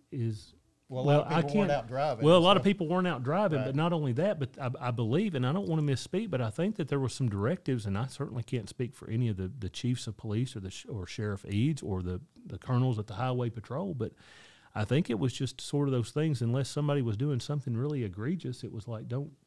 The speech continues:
Speaker 1: pull 'em up," because, you know, that was, that was out of officer safety too, because when they
Speaker 2: Right.
Speaker 1: pull somebody
Speaker 2: Right.
Speaker 1: over, they've gotta have interaction, and they've got their window rolled down, and they're within six feet of 'em, and, and, and those troopers could get sick. So I
Speaker 2: Right.
Speaker 1: think it was, you know, unless they're just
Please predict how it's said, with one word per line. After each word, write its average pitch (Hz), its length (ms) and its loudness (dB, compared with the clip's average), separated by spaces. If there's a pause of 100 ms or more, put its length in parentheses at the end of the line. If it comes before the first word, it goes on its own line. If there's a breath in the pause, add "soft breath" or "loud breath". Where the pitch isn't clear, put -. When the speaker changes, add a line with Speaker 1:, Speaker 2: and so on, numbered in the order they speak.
(120)
Speaker 1:
pull 151 140 -4
'em 147 100 0
up," - 80 -6
because, 131 300 2 (340 loud breath)
you 147 80 4
know, 139 120 4
that 190 140 4
was, 185 280 0
that 160 120 0
was 190 140 0
out 143 140 2
of - 80 -6
officer 135 420 -4
safety 139 400 -2
too, 208 260 -6
because 104 300 -4
when 101 100 -2
they 156 120 2
Speaker 2:
Right. - 40 -2
Speaker 1:
pull 190 180 0
somebody 147 400 0
Speaker 2:
Right. 143 60 2
Speaker 1:
over, 196 140 0
they've 139 180 2
gotta 185 200 -2
have 139 180 0
interaction, 123 500 -2
and 113 120 0
they've 160 120 -2
got 170 180 -4
their 147 120 -2
window 160 240 -2
rolled 110 280 -2
down, 120 200 0
and 104 100 0
they're 160 120 -2
within 180 320 -4
six - 280 -8
feet 175 220 -6
of 123 180 -2
'em, 107 140 -4
and, 95 220 -6
and, 98 240 -8
and 95 160 -6
those 123 160 -4
troopers - 420 -8
could 95 160 -6
get - 180 -12
sick. - 300 -16
So - 180 -16
I 95 40 -6
Speaker 2:
Right. 110 100 -8
Speaker 1:
think 151 220 -2
it 135 80 -4
was, 101 180 0
you 110 80 0
know, 101 100 2
unless 120 280 0
they're 151 140 2
just 131 280 -2